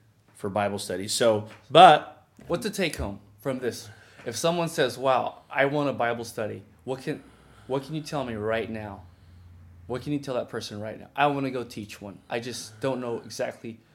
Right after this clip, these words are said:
Speaker 2: Give
Speaker 1: How
Speaker 2: me a
Speaker 1: to get
Speaker 2: short
Speaker 1: one.
Speaker 2: list right now.
Speaker 1: Number one, change your thinking from, uh, getting somebody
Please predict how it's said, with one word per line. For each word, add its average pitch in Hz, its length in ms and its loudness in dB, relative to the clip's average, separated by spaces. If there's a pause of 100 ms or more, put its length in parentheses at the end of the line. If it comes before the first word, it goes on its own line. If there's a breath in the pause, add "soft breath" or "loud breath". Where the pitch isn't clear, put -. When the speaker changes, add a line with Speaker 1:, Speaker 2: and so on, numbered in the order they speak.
(280 soft breath)
Speaker 2:
Give 147 120 0
Speaker 1:
How 120 80 4
Speaker 2:
me 107 40 2
a 104 40 0
Speaker 1:
to 101 60 0
get 104 120 0
Speaker 2:
short 147 180 6
Speaker 1:
one. 123 80 -4
Speaker 2:
list - 260 -6
right 117 320 -2
now. 98 200 -10 (1000 soft breath)
Speaker 1:
Number 151 260 4
one, 123 480 2 (540)
change 156 420 2
your 147 100 2
thinking 127 580 -4
from, 110 640 -4 (680)
uh, 110 500 2 (840)
getting 135 300 2
somebody 123 720 0